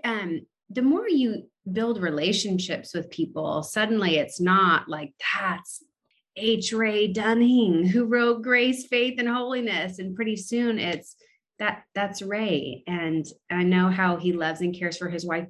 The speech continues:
Betty, and how much he wants to see his grandkids follow Jesus and be a part of the church." And, um, and so what, when you build relationships, that really changes the intimidation factor. And you recognize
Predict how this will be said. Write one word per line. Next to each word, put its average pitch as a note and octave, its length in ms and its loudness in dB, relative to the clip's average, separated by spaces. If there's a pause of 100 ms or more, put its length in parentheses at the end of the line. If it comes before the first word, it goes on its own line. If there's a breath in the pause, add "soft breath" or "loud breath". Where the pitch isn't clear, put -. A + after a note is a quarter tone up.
Betty, D3+ 520 -2
and D#3+ 400 -2 (360 loud breath)
how F#3 80 2
much F3+ 240 2
he F#3 80 0
wants E3+ 300 -4
to F3+ 80 -8
see E3+ 280 -6
his F3 260 -4
grandkids F#3 760 -4 (280)
follow E3+ 260 -2
Jesus F3+ 420 0
and E3 80 -2
be D3+ 100 -2
a D3+ 40 -6
part D#3+ 220 -4
of D3+ 80 -8
the D3+ 60 -8
church." E3 640 -6
And, D#3 200 -6 (400 loud breath)
um, D#3+ 520 -4
and F#3+ 160 -4
so G3 140 -2
what, G3+ 280 -2
when G#3 160 -2
you G#3+ 120 4
build A3 240 0
relationships, F3 960 0
that F#3 260 0
really F3 680 0
changes D#3+ 580 -4
the D#3 120 -2
intimidation C#3 720 -6
factor. C3+ 460 -10
And E3+ 200 -2
you E3+ 140 0
recognize D3+ 760 -4